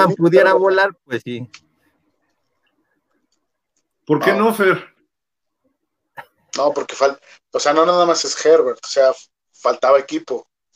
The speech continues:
Speaker 1: Faltaba equipo y también le hubiese afectado el no tener, eh, línea ofensiva. No hubiese podido hacer lo que está haciendo ahorita Herbert, ¿no? Creo que en Miami no,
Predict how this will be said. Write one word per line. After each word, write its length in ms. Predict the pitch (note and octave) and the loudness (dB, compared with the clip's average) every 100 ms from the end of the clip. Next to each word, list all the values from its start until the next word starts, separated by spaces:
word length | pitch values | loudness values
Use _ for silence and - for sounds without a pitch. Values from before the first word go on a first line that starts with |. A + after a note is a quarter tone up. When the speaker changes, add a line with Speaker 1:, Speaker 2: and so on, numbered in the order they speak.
| _ _ _ _ _ _ _ | _ _ _ _ _ _ _
Speaker 1:
Faltaba 320 | - A#2 C#3+ D3 | -16 -2 0 0
equipo 300 | D3 D#3+ D#3 | -6 -6 -6
y 180 | C3 B2 | -6 -4
también 400 | C#3 C3+ D#3+ F3+ | -2 0 -2 -2
le 80 | |
hubiese 240 | D#3 E3 F3+ | 0 0 -2
afectado 460 | D#3+ C#3+ D#3 E3+ | -6 -2 2 4
el 40 | D#3+ | 2
no 140 | D#3 | -2
tener, 320 | D#3 D#3 D#3+ D3+ _ _ _ _ _ _ _ | -6 -4 -4 -4 _ _ _ _ _ _ _
eh, 840 | C3+ B2+ B2+ B2 B2+ B2+ B2 B2 - _ _ _ _ _ _ | -10 -8 -8 -10 -10 -10 -10 -12 -18 _ _ _ _ _ _
línea 280 | - C#3+ D3+ | -10 -4 -2
ofensiva. 560 | D3+ C3 C#3 C#3+ A#2+ - _ _ _ _ _ _ _ _ _ _ _ _ _ - | -2 -4 -4 -2 -4 -6 _ _ _ _ _ _ _ _ _ _ _ _ _ -2
No 120 | D3 | 0
hubiese 800 | D#3+ F3 D#3+ F3 D#3 C#3 B2+ B2 _ | 4 2 2 0 0 -2 -6 -12 _
podido 720 | - C#3+ D3 E3 D#3+ D3 C#3 C3+ _ _ _ _ | -2 0 4 6 6 6 2 0 _ _ _ _
hacer 340 | A2+ A#2 F3+ F3+ | -4 2 2 2
lo 140 | D3+ | -2
que 80 | B2+ | -4
está 160 | - | -4
haciendo 300 | C#3 - C#3+ | -6 -6 -8
ahorita 280 | B2+ B2+ B2 - | -6 -6 -10 -6
Herbert, 360 | C3+ A#2 A2+ | -6 -6 -12
¿no? 160 | - - _ _ _ _ _ _ _ _ _ _ _ _ _ _ | -18 -20 _ _ _ _ _ _ _ _ _ _ _ _ _ _
Creo 160 | - C3 | -16 -10
que 120 | - | -6
en 40 | D#3+ | -4
Miami 300 | C#3+ D3+ D#3 | -4 -4 -6
no, 560 | C#3 C#3 C#3 C#3+ C#3+ | -6 -2 -2 -2 -6